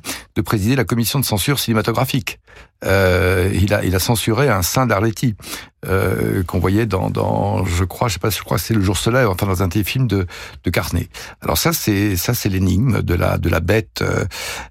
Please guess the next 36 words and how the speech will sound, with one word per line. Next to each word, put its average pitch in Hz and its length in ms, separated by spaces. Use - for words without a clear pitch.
euh, 104 260
de, 87 160
de 92 120
la 104 140
bête 98 200
répressive 127 920
qui 120 400
peut 120 180
se 104 440
tenir, 120 540
euh, 98 340
au 113 220
fond 123 240
des, 95 240
des 92 220
intelligences, 101 720
euh, 92 280
libertaires. 101 640
Et 82 120
puis, 107 380
euh, 90 240
puis - 140
le 87 100
temps 95 140
qui 110 140
passe, 120 320
on - 60
va 85 80
en 85 40
général 90 320
plutôt 92 300
de, 95 280
de 95 80
gauche 98 280
à 98 40
droite 107 300